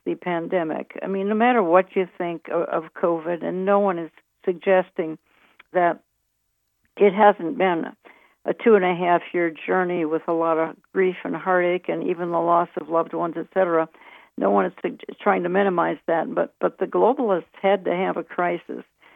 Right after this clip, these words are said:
And it goes back to Rahm Emanuel, "Never let a crisis go to waste." And I think the question is, you know, did the globalists cause the crisis? We may never know the answer to that, but whether they caused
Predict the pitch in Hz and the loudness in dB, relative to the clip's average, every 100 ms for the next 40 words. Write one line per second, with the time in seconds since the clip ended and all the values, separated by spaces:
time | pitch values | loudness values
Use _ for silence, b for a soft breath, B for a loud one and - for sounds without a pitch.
0 | b b b 196 196 208 247 269 185 190 | b b b -2 2 4 4 4 2 4
1 | 190 - 160 165 180 185 165 165 165 170 | 2 -2 2 2 2 0 -2 -2 -2 -2
2 | 165 165 175 175 196 196 190 - 170 165 | -2 -2 -2 0 0 0 -2 -2 -2 -2
3 | - - - 170 170 160 160 180 - - | -4 -14 -6 -4 -2 0 0 -2 -8 -10
4 | - - 220 214 359 403 - 175 - 185 | -8 -2 0 0 0 -4 -4 -6 0 0
5 | 180 - 175 165 165 156 _ b b b | 0 -4 -6 0 0 -2 _ b b b
6 | 233 202 196 233 226 185 185 180 170 165 | 4 4 2 2 2 2 0 2 0 0
7 | 156 _ - - - 196 196 185 - - | -2 _ -20 -6 2 4 4 0 -4 -8
8 | - 170 - - - 233 277 175 160 165 | -2 -2 -2 -8 -4 2 2 2 0 -2
9 | 170 180 185 185 180 175 175 170 165 - | 0 0 2 0 0 -2 -2 -4 -6 -4
10 | 185 185 170 170 180 285 B B B B | -4 -4 -2 0 0 -6 B B B B
11 | B - 180 185 190 202 175 160 190 196 | B 0 2 4 4 4 2 -2 0 2
12 | 214 | 0